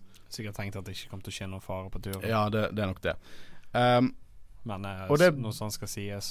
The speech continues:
Speaker 1: så har sikkert ikke Jedi Masters noe, altså, jeg, jeg bare sikter så sterkt til, eh, Palpatine versus Jedi Masters.
Speaker 2: Ja.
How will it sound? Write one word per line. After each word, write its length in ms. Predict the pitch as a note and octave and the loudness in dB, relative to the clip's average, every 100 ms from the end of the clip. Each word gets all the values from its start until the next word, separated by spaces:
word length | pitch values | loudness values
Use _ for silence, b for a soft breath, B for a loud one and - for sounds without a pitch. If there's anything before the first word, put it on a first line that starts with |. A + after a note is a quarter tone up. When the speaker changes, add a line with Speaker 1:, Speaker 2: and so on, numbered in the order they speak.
| - | -6
Speaker 1:
så 140 | G#2 | -4
har 140 | G#2 G2+ | -4 -4
sikkert 240 | G2+ G2+ | -6 -6
ikke 140 | G#2 G2+ | -6 -4
Jedi 220 | G#2+ G#2+ | -2 -2
Masters 560 | G#2 G#2 - G#2 F#2 - | -2 -4 -4 -6 -8 -8
noe, 240 | G2 F#2+ F#2 F#2 F2 B B B | -8 -8 -8 -8 -10 B B B
altså, 260 | G2+ G2+ G2+ | -8 -6 -6
jeg, 140 | - G2+ - | -6 -10 -8
jeg 200 | A2 G#2+ | -6 -4
bare 160 | G#2+ | -2
sikter 320 | - G#2 - A2 | -2 -6 -6 -8
så 140 | G2 | -6
sterkt 800 | - - - G#2 - - - - - | -4 -4 -4 -6 -6 -8 -10 -10 -8
til, 220 | - G2 F#2+ | -8 -8 -8
eh, 340 | F#2+ F#2 F#2 F#2 - - | -10 -10 -10 -12 -14 -2
Palpatine 580 | G#2 G2 G2 F#2+ F#2+ | -2 -2 -6 -8 -8
versus 380 | G2+ F#2+ - - | -8 -8 -10 -10
Jedi 240 | - F#2+ G2 | -10 -8 -8
Masters. 540 | G2 F#2+ - G2 - b b b b b b b - | -8 -10 -12 -12 -14 b b b b b b b 4
Speaker 2:
Ja. 200 | C3 A2+ | 8 8